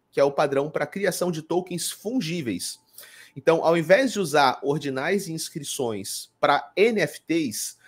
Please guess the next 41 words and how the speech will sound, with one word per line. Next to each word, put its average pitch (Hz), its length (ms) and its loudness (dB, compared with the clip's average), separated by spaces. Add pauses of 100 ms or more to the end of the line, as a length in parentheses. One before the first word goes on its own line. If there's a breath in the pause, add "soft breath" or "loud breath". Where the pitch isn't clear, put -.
(220 soft breath)
a 110 40 -8
gente 127 220 -8
tá 135 80 0
usando 147 400 0
ordinais 131 540 -2
e 123 40 -8
inscrições 139 640 -4
para 143 280 0
criar 151 480 -2
novas 160 520 4
moedas 143 580 2
dentro 131 380 -2
do 131 120 -8
Bitcoin, 127 480 -4 (480 soft breath)
que 165 80 2
é 170 40 8
um 175 180 4
outro 233 220 4
rolê. 175 380 0 (260 soft breath)
É - 80 -2
como 160 160 -4
se 175 140 -2
fosse 185 320 0
poder 180 260 0
fazer 160 300 0
um 143 140 -4
token 151 440 -2
UNI 147 520 -4
dentro 120 320 -6
do 117 40 -14
Bitcoin, 131 800 -2
um 110 140 -8
token 139 420 -4
Aave, 123 560 0
um 117 100 -8
token 127 320 -8
Curve. 139 600 0 (520 loud breath)
Só - 240 4
que - 160 -4
como 208 640 2
a 131 560 2